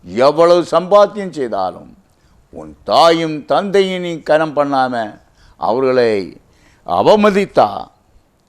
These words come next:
அவர்களை மறந்தா, அது சாபம், பிரியமானவர்களே. அவர்கள் ஆயுசு நீடித்திருப்பதில்லை. அப்பவுலும் கூட தீமோத்தேயுக்கு எழுதும்போது, ஒன்று தீமோத்தேயு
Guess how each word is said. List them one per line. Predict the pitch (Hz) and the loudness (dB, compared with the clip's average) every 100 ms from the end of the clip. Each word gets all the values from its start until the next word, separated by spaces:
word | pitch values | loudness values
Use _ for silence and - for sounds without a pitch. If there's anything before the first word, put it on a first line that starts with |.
| _ _ _ _ _ | _ _ _ _ _
அவர்களை | 87 127 151 160 151 | -2 2 4 2 4
மறந்தா, | 151 180 269 294 262 135 113 104 _ _ _ | 4 6 6 4 2 2 -2 -10 _ _ _
அது | 82 80 | -18 -18
சாபம், | - - 95 117 131 123 113 110 - - | -20 -12 -2 2 2 0 -6 -10 -18 -14
பிரியமானவர்களே. | 101 104 98 90 87 82 80 78 - - _ | -10 -8 -8 -10 -10 -12 -14 -14 -16 -20 _
அவர்கள் | 87 107 135 127 143 | 0 4 4 4 4
ஆயுசு | 131 139 170 170 - 180 | 6 6 4 0 -6 -4
நீடித்திருப்பதில்லை. | 151 190 196 196 202 196 214 208 208 214 220 208 156 - _ _ | -2 2 4 4 2 2 2 2 4 4 4 2 -2 -12 _ _
அப்பவுலும் | 80 - - 113 151 139 113 | -10 -6 0 4 4 2 0
கூட | 107 104 87 160 - _ _ _ _ _ | -2 -2 -2 -8 -12 _ _ _ _ _
தீமோத்தேயுக்கு | 175 240 277 277 277 277 190 | -2 2 2 2 2 2 2
எழுதும்போது, | 240 190 190 185 170 123 101 120 - - - _ _ _ - | 4 4 4 2 2 2 -2 -8 -14 -20 -20 _ _ _ -10
ஒன்று | 95 113 | -8 -6
தீமோத்தேயு | 95 101 110 98 - 87 101 - | -6 -6 -6 -6 -8 -10 -8 -10